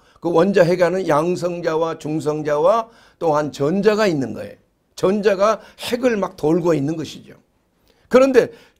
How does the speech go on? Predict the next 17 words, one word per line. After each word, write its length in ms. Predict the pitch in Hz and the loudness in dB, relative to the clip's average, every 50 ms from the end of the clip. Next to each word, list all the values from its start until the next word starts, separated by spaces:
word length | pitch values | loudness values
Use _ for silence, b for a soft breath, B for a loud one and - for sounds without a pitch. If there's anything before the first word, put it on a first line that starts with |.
| B B B B | B B B B
핵을 440 | - - - 247 247 277 302 294 220 | -10 -6 -4 -4 -2 0 0 -2 -2
돌고 400 | 190 190 208 214 208 208 214 208 | -2 -2 -2 -2 0 -2 -2 0
있는 260 | 196 190 196 202 185 | 0 -2 -2 -4 -6
전자가 580 | - - 165 170 185 196 180 185 175 175 170 175 | -6 -4 -2 -2 -2 0 0 0 0 0 -2 -6
두 180 | - 160 175 170 | -8 -8 -8 -4
개 120 | 170 175 | -4 -4
있으면 360 | 160 156 - 190 202 190 135 B B B B B B | -4 -4 -6 -6 -8 -8 -8 B B B B B B
동시에 680 | - - 165 196 240 262 285 269 - - 269 269 269 254 | -6 -2 0 2 2 2 0 -2 -4 -4 0 2 2 2
그 240 | 262 247 254 220 - | 2 -2 -6 -6 -4
전자가 560 | - 180 208 220 208 208 220 196 190 185 185 | -2 -2 -2 -2 0 -2 0 0 0 -4 -4
튕겨나가 880 | - 208 240 208 202 196 170 156 151 147 185 214 233 240 240 240 b b b b b b b b b b b b _ _ | -8 -8 -6 -4 -4 -2 -2 -4 -4 -2 -2 -2 -2 -2 -4 -8 b b b b b b b b b b b b _ _
수천 580 | - - - - 277 320 - - - 285 294 - | -20 -10 -4 0 0 0 0 -2 -4 -2 -4 -4
킬로 380 | - - 233 240 254 - - | -6 -8 -4 -2 -4 -4 -4
떨어져 380 | - 226 214 208 196 180 196 196 | -2 -2 -2 -2 -2 -2 -6 -8
있는 360 | 185 175 170 175 175 175 170 | -6 -8 -8 -8 -10 -10 -10
곳에도 580 | 156 156 156 - - 147 139 139 156 151 - - | -10 -10 -8 -6 -6 -6 -6 -6 -8 -10 -10 -12
같은 800 | - - - - - _ - - 247 254 254 269 262 254 - | -10 -6 -6 -6 -6 _ -10 -8 -4 -2 0 0 0 -2 -4